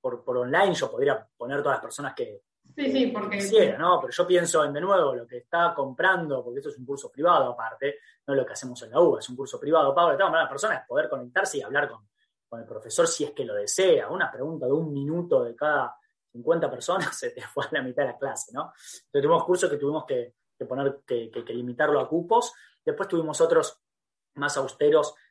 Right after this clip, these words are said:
Speaker 1: de, de, de treinta y cinco, cuarenta, cuarenta inscriptos. Eh, casi siempre tenemos, podríamos tener dos cursos tranquilos. Eh, y en términos de proporción, todavía hay una mayor parte argentina eh, sin duda, estamos teniendo aproximadamente un setenta por ciento de argentinos, un treinta por ciento del exterior.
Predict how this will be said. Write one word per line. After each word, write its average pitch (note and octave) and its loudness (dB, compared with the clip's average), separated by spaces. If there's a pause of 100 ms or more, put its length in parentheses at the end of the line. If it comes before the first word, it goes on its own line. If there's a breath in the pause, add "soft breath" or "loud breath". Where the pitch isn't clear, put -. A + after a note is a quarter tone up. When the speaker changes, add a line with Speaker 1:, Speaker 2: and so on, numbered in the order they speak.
Speaker 1:
de, B2 0
de, B2 0
de B2+ -8
treinta A2+ -14
y A#2+ -12
cinco, F3 2
cuarenta, B2+ -4
cuarenta C3 -4
inscriptos. F3 2 (260 soft breath)
Eh, A#2+ -2
casi D#3 0
siempre D#3 2
tenemos, C3+ -6 (300)
podríamos B2+ 0
tener C3 -4
dos C3+ -6
cursos B2 -6
tranquilos. F3+ 2 (380 loud breath)
Eh, C#3 0
y D3 2
en C#3+ 0
términos F#3 4
de - 2
proporción, F#3 0
todavía D#3 0
hay F3+ 2
una E3+ 0
mayor D3 -6
parte D3 -4
argentina D3 -4 (280 soft breath)
eh, A2+ -2
sin C3 -8
duda, E3 4
estamos C3+ -6
teniendo C3 -6
aproximadamente B2+ -10
un B2 -12
setenta B2 -10
por G#2+ -16
ciento B2 -10
de A#2+ -6
argentinos, C#3 -6
un A#2+ -14
treinta C3 -10
por A#2+ -14
ciento B2 -8
del A#2 -4
exterior. F3+ 2